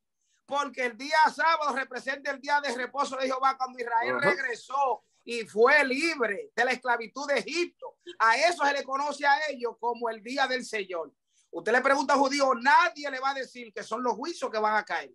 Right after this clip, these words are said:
Speaker 1: Ahora, cuando se conoce el día de Jehová, entonces el pueblo de Israel va a pensar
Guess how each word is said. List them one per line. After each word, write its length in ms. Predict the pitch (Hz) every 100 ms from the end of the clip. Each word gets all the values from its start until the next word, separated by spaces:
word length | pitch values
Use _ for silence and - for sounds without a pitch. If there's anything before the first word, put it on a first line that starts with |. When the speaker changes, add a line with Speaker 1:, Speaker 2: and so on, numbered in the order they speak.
| _ _ _ _ -
Speaker 1:
Ahora, 240 | 214 269
cuando 220 | 233 226
se 140 | 190 196
conoce 360 | 185 208 247
el 120 | 262 233
día 200 | 277 269
de 140 | 269
Jehová, 500 | 269 254 269 240 202 _ _ _
entonces 560 | - - 220 240 262 233
el 160 | 208 196
pueblo 340 | - 214 247
de 120 | 254
Israel 340 | 240 220 247 208
va 80 | 208
a 80 |
pensar 600 | - 240 202 226 233 226